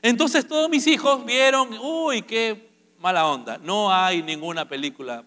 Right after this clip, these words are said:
para ver. Entonces nos desanimamos y dijimos, bueno, pues, iremos al centro comercial un ratito para pasear, un heladito, vamos a ver. Y entonces bajamos al centro comercial,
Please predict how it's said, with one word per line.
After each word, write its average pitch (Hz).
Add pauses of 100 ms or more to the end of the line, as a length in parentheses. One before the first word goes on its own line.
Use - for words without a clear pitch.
(120)
para 120
ver. 117 (960)
Entonces 330
nos 294
desanimamos 277
y 233
dijimos, 240
bueno, 254
pues, 185 (220)
iremos 294
al 262
centro 285
comercial 226
un 247
ratito 247
para 208
pasear, 233
un 220
heladito, 220
vamos 208
a 156
ver. 120 (640)
Y 226
entonces 269
bajamos 254
al 233
centro 254
comercial, 220